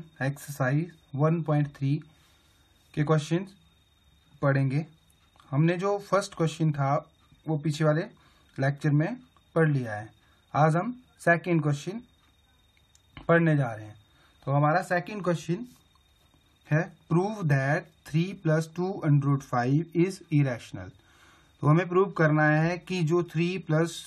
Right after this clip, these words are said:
टू रूट फ़ाइव है वो irrational है। तो हमने पहले write कर लिया सारा के सारा। Let us suppose that three plus two under root five is rational।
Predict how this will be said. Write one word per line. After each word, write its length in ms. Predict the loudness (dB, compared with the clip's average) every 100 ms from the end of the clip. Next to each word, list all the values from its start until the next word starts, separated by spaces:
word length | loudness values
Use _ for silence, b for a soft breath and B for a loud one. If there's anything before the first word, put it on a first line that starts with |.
| -18 _
टू 200 | -4 0
रूट 200 | 2 2
फ़ाइव 360 | 0 -4 -4 -4
है 240 | -2 -2 -2
वो 260 | 0 0 0 -2 2
irrational 640 | 4 4 0 0 -2 -2 -10 _ _ -18
है। 120 | -18 -18 _ b b b b -2
तो 120 | 0 0 -4 B B -2
हमने 180 | 0 2
पहले 280 | 2 2
write 260 | 0 -2 -2
कर 160 | -2 0
लिया 260 | 2 0
सारा 300 | 0 -2 -4
के 140 | -4 -6
सारा। 300 | -4 -4 -6 b b b b b _ 2
Let 280 | 4 4 0
us 120 | -2 -8 -20
suppose 520 | -20 0 4 4 2 2
that 400 | 2 0 -4 -10 _ -2 0
three 160 | 0 -2 0
plus 280 | 0 0 -8 _ _ _ _ _ _ _ _ _
two 140 | -4 0 0 2 2
under 200 | 4 2
root 220 | 0 0
five 520 | -2 2 0 0 0 0
is 160 | 0 -8 -20 _ 0
rational। 520 | 0 0 -8 -12